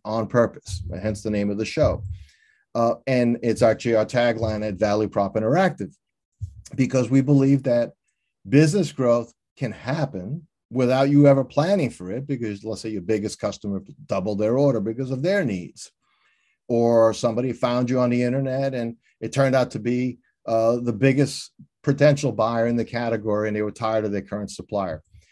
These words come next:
Those are moments of serendipity that, uh, you know, what is it that, uh, luck is preparation meets opportunity. So yes, be happy with that, take that to the bank, cash the check, and feel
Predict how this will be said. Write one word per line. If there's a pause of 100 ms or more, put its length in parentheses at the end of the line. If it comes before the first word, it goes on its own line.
(280)
Those
are
moments
of
serendipity
that, (140)
uh,
you
know,
what
is
it
that,
uh, (500)
luck
is
preparation
meets
opportunity.
So
yes, (580)
be
happy
with
that, (260)
take
that
to
the
bank,
cash
the
check, (600)
and (100)
feel